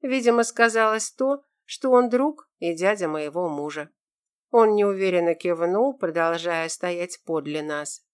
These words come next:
«Ох, я все!» Виталина наконец сползла с моего плеча,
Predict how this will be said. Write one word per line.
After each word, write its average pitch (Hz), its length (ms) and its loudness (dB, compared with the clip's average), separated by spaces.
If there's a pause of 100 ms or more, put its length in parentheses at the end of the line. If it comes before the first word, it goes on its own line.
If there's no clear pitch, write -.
(400)
«Ох, 302 500 4
я 302 340 4
все!» 277 560 -2 (320)
Виталина 240 580 4
наконец 202 460 0
сползла 180 560 0
с - 100 -8
моего 165 360 -4
плеча, 233 580 -4